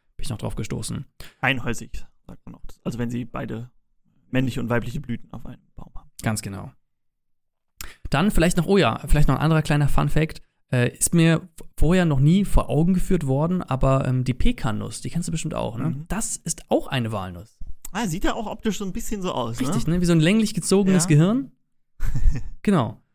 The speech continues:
Speaker 1: Und das ist, ähm, übrigens auch eine der Walnusssorten, die auch weniger Juglon haben. Genau wie die, die hier in Europa verbreitete echte Walnuss. Und, ähm, genau, es gab auch einige Studien dazu,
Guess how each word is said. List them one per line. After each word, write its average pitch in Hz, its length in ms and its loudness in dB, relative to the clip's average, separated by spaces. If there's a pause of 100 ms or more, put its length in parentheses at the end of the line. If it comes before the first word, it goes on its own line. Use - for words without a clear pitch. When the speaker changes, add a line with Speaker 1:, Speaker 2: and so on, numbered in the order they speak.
(140)
Speaker 1:
Und 135 160 -2
das 160 180 2
ist, 170 240 -2
ähm, 165 420 2 (140)
übrigens 196 280 2
auch 190 180 0
eine 185 240 2
der 170 160 4
Walnusssorten, 165 640 2
die 151 160 -2
auch 147 280 2
weniger 120 340 2
Juglon 107 360 -4
haben. 101 240 -12
Genau 135 300 -2
wie 135 80 0
die, 127 240 2
die 131 140 -4
hier 123 100 -2
in 123 60 0
Europa 131 420 0
verbreitete 117 480 -4
echte 117 320 -6
Walnuss. - 500 -10 (560)
Und, 139 300 2
ähm, 139 440 0 (500)
genau, 143 160 2
es 131 80 0
gab 175 160 2
auch - 140 0 (140)
einige 202 380 4
Studien 233 600 4
dazu, 160 680 0